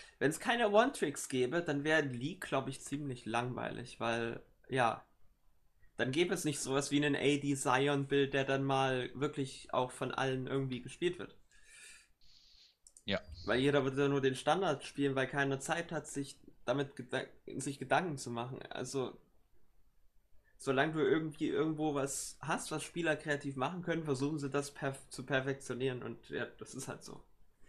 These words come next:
Speaker 2: Mhm.
Speaker 1: Dann hast du in, ein richtig große Menge an Smurfs, die halt auf N A ist. Das heißt, du hast gar nicht mal so viele aktive Spieler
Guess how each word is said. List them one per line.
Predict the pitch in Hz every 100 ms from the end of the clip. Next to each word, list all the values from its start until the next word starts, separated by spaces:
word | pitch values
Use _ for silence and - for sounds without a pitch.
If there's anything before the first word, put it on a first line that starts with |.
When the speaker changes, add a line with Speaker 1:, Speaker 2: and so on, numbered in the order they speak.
| - - -
Speaker 2:
Mhm. | 120 95 92 131
Speaker 1:
Dann | 135 156
hast | 202 -
du | 135 -
in, | - 147 139 - - _ - - - 131
ein | 147 -
richtig | 139 143 214 - 143 -
große | - - 135 143 143
Menge | 135 135 147
an | 110 123
Smurfs, | - 131 131 143 - -
die | 170 160
halt | 151 151
auf | 143 147
N | 135
A | 113 143 151
ist. | 175 127
Das | 123
heißt, | 139 139 -
du | 143 135 151
hast | 143 - -
gar | 147 156
nicht | 156
mal | 143 139
so | 170 254
viele | 160 127 -
aktive | - - 175 127
Spieler | - - 202 135 185